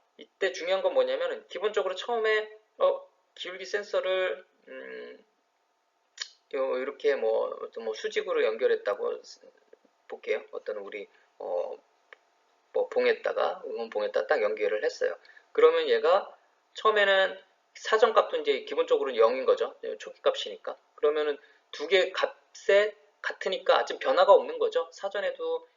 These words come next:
유 상태고, 그전에도 유 상태고, 현재도 유 상태니까 값이 변화가 없단 말이에요. 자, 프리브 값은 어떤 영이에요. 그러다가 이때는 요, 어떤 기울기 값도 영인 거죠. 그러다가 이쪽으로 기울었어요.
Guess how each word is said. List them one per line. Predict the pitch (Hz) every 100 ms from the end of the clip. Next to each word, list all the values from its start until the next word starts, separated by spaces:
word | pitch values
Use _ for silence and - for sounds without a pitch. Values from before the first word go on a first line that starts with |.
| -
유 | 131
상태고, | 135 160 - 147 147 139 -
그전에도 | 143 151 143 135
유 | 123
상태고, | 143 143 175 170 175
현재도 | 190 180 127
유 |
상태니까 | 123 113 - 98 - - -
값이 | 120 - -
변화가 | 117 - 113
없단 | - - 110
말이에요. | 92 90 - _ _ _ _ _
자, | 107 98 -
프리브 | 226 226 - -
값은 | - - - - 190 196 202 202 _
어떤 | - - - 131 214 _ _
영이에요. | 113 117 104 104 - _ _ _ _ _ _ -
그러다가 | 185 185 175 185 185 - _ _ _ -
이때는 | - 175 165 156 - 151
요, | 143 139 131 127 123
어떤 | - 131 123 120 113 113 _ _ _ _
기울기 | - 147 143
값도 | - - 117
영인 | 110 113
거죠. | 98 - -
그러다가 | 180 175 151 135
이쪽으로 | 131 147 139
기울었어요. | - 139 135 110 -